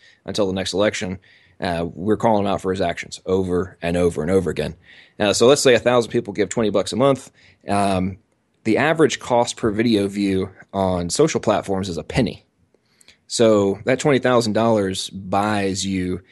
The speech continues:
uh, about a million, one point two million views of that video.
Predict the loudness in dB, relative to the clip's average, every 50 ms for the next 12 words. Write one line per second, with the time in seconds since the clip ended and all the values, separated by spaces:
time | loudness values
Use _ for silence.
0 | _ -20 _ _ -10 -8 -6 -4 -4 -2 -2 0 0 2 0 2 2 2 2 4
1 | 4 4 4 4 2 2 0 -2 -2 0 0 0 0 0 -4 -4 -4 -2 -2 0
2 | 0 0 0 0 0 2 0 0 0 -2 -4 -6 -8 -10 -4 -2 2 4 4 4
3 | 2 2 0 0 -2 0 -2 -4 -4 -4 -8 -12 -14